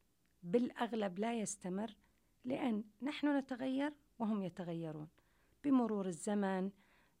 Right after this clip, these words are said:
بتغير مجالات حياتنا المختلفة، افتراقنا وافتراق أهدافنا.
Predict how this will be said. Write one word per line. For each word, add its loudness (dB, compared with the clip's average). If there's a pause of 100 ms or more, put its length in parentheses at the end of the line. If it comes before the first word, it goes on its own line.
بتغير -4
مجالات 0
حياتنا -2
المختلفة، -2 (280)
افتراقنا -2 (480)
وافتراق -4
أهدافنا. -4